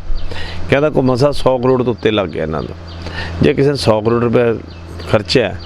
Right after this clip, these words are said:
ਤਾਂ ਸੌ ਕਰੋੜ ਕਮਾਊਗੀ ਤਾਂ ਸੀ ਨਾ। ਸੋ ਅਸੀਂ ਤਾਂ ਉਹ ਆ ਜਿਹੜੇ ਕਮਾਉਣ ਵਾਲੇ ਪਾਸੇ ਨਹੀਂ ਹੈਗੇ, ਅਸੀਂ ਪੈਸੇ ਵੀ ਨਹੀਂ ਲਾ ਕੇ ਰਾਜੀ, ਅਸੀਂ ਪੈਸੇ ਉਹਨੇ ਲੈ ਲਏ within limits ਹੋ ਗਏ। ਮੇਰੇ ਤਾਂ ਬਹੁਤ ਥੋੜ੍ਹਾ ਲੱਗਿਆ ਹੈਗਾ, ਤੁਹਾਡੇ ਸਾਹਮਣੇ ਮੇਰੀ ਕੋਈ ਐਡਵਰਟਾਈਜ਼ਮੈਂਟ ਵੀ ਇੰਨੀ ਤੁਸੀਂ ਦੇਖੀ ਹੋਣੀ,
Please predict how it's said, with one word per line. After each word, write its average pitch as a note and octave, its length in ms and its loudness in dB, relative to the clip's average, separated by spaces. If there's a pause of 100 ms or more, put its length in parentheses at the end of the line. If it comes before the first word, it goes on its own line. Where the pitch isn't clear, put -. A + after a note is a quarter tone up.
(340)
ਤਾਂ - 100 2
ਸੌ A#2 200 2
ਕਰੋੜ A2+ 200 -2
ਕਮਾਊਗੀ C#3 360 4
ਤਾਂ A#2 140 2
ਸੀ G#2+ 140 -2
ਨਾ। G#2 100 -4 (480)
ਸੋ - 260 2 (100)
ਅਸੀਂ D3+ 220 2
ਤਾਂ D3+ 100 4
ਉਹ D3 180 2
ਆ D3 60 0
ਜਿਹੜੇ D#3 280 0
ਕਮਾਉਣ A#2+ 360 0
ਵਾਲੇ A#2+ 160 4
ਪਾਸੇ G#2+ 320 -2
ਨਹੀਂ G#2+ 120 -2
ਹੈਗੇ, B2 220 0
ਅਸੀਂ D3 140 0
ਪੈਸੇ A2+ 360 0
ਵੀ B2+ 100 2
ਨਹੀਂ B2 80 2
ਲਾ G#2 120 2
ਕੇ F2+ 140 -4
ਰਾਜੀ, D#2+ 280 -4 (120)
ਅਸੀਂ C3+ 160 2
ਪੈਸੇ C3+ 260 2
ਉਹਨੇ C3+ 180 2
ਲੈ C#3 100 0
ਲਏ F3+ 120 0
within C3+ 300 0
limits A2 300 0
ਹੋ D#2+ 60 -4
ਗਏ। C#2+ 100 -8 (840)
ਮੇਰੇ C#3+ 180 4
ਤਾਂ E3+ 120 2
ਬਹੁਤ D#3 220 4
ਥੋੜ੍ਹਾ D#3 220 2
ਲੱਗਿਆ C#3+ 300 2
ਹੈਗਾ, B2+ 220 0 (180)
ਤੁਹਾਡੇ C#3 180 2
ਸਾਹਮਣੇ D3+ 240 0
ਮੇਰੀ D3+ 180 0
ਕੋਈ D3+ 140 2
ਐਡਵਰਟਾਈਜ਼ਮੈਂਟ C#3 460 0
ਵੀ C#3+ 140 2
ਇੰਨੀ C3 200 0
ਤੁਸੀਂ B2+ 160 0
ਦੇਖੀ A#2+ 280 0
ਹੋਣੀ, A2+ 240 -2